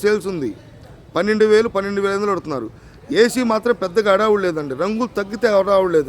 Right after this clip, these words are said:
రంగులు ఉంటే బాగానే ఉంటుంది. మార్కెట్ చూసుకుంటే ఇవి అటు ఎనిమిది వేలు కానించి మొదలై హైయెస్ట్ మార్కెట్ అయితే పదకొండు. ఏదన్నా ఈ క్లాసిక్ సంఘాలు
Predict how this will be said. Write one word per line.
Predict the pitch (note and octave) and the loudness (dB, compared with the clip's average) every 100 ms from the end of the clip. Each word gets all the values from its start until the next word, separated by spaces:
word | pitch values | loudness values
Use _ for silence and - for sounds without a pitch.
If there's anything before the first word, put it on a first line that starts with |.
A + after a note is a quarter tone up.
| D#3 | -2
రంగులు | A3 A#3+ | -2 0
ఉంటే | A#3 G3 | 2 2
బాగానే | F#3+ F3+ D3+ | 0 -2 -4
ఉంటుంది. | C3 A2+ F#2+ - - - - - D#3+ | -6 -10 -14 -20 -20 -20 -20 -6 2
మార్కెట్ | A#3+ A#3 A#3+ F#3 | 2 4 0 0
చూసుకుంటే | G3+ - F3 E3 | -10 -8 -6 -4
ఇవి | D3+ D3 A#2+ F2+ - - - - | -2 -2 -4 -10 -18 -20 -12 -6
అటు | F3 G#3+ E3 G3+ | -4 -2 0 0
ఎనిమిది | A#3 A#3+ A#3 A3+ | 2 0 2 4
వేలు | B3 B3 | 4 2
కానించి | A#3 A3+ - G#3 | -2 -2 -4 -4
మొదలై | F#3+ F3+ F3 F3+ G3+ - - - - | -4 -2 0 0 -2 -12 -20 -16 -2
హైయెస్ట్ | G3 B3+ A3+ G#3+ | 2 2 2 -2
మార్కెట్ | G#3+ G3 G3+ F#3+ | -2 -2 -2 0
అయితే | G3+ B3 - F3 | 0 -2 -2 -2
పదకొండు. | G3+ G#3 G3+ G3+ A3 - - - - - F3 | -2 -2 0 0 -2 -8 -20 -20 -18 -4 -2
ఏదన్నా | G3+ A3+ A#3 A3+ | 0 2 2 0
ఈ | G#3 G3 | -2 0
క్లాసిక్ | G3 G#3 G#3 - G3 F#3+ | 0 0 -6 -6 -4 -4
సంఘాలు | G3+ G3 G3 | -2 -2 -2